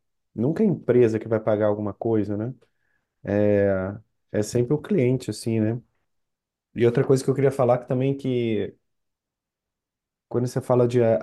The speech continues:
agenda E S G e tudo mais, é, os presidentes de empresas e tudo mais, parece que eles estão pensando mais em, no cargo dele, como é que eu vou ficar bonito aqui pra foto,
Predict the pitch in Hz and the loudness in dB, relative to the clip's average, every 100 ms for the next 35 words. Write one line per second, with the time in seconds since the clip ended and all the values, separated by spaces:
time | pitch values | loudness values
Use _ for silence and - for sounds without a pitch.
0 | 107 107 113 117 113 104 110 117 - 98 | 0 0 0 0 0 0 -2 -4 -8 -6
1 | 107 127 127 110 110 117 113 107 117 143 | -4 0 2 0 0 -2 0 0 0 2
2 | 139 113 110 113 110 107 - 110 113 - | 2 0 0 0 2 0 -4 -8 -8 -2
3 | 120 113 98 113 139 120 107 107 101 139 | -2 0 0 0 0 -4 -4 -2 2 4
4 | 135 113 107 107 120 113 110 131 117 127 | 2 2 -2 -2 -4 -4 -2 -4 -2 -2
5 | - 131 - 131 139 117 95 _ _ _ | -2 -6 -4 -2 -2 -2 -6 _ _ _
6 | _ _ _ _ _ 117 120 120 135 117 | _ _ _ _ _ -4 -2 0 0 0
7 | 113 139 139 147 139 131 117 98 95 98 | 0 0 0 -2 0 -2 -2 -6 -8 -14
8 | _ _ _ - 110 113 - 120 143 147 | _ _ _ -8 -4 -2 2 4 4 2
9 | 127 110 110 139 139 120 127 127 127 - | 2 4 4 4 0 -2 -2 -2 -4 -2
10 | 127 123 107 113 123 120 120 117 107 - | -2 0 0 -2 -4 -4 -6 -4 -6 -2
11 | 101 127 139 185 | 0 0 -2 -12